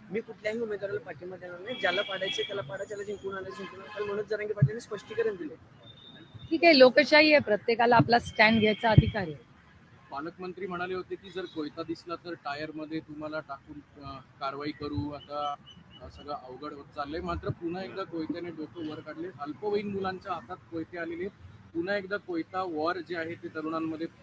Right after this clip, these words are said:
Speaker 3: फारसं वाढताना दिसतंय.
Speaker 2: मी तुम्हाला अनेक वेळा हे बोलले आणि त्याच्यामुळे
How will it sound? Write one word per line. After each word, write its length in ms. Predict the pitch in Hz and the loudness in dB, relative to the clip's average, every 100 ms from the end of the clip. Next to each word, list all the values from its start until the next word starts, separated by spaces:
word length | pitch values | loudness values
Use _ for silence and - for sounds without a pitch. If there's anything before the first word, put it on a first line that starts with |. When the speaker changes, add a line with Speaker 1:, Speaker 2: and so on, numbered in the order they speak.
| - | -10
Speaker 3:
फारसं 300 | 147 143 165 | -10 -10 -10
वाढताना 520 | 151 143 131 131 139 | -8 -8 -10 -12 -12
दिसतंय. 320 | 123 113 110 - - - - - - - | -12 -10 -10 -10 -16 -20 -20 -20 -8 0
Speaker 2:
मी 100 | 214 | 4
तुम्हाला 400 | 226 220 220 233 | 8 10 10 10
अनेक 420 | 180 202 254 - | 10 10 10 10
वेळा 280 | 240 220 214 | 12 12 12
हे 220 | 214 196 | 10 6
बोलले 400 | 170 175 180 180 | 6 6 8 6
आणि 320 | - 165 185 | 6 4 6
त्याच्यामुळे 640 | 180 185 220 208 208 226 | 6 6 6 6 6 6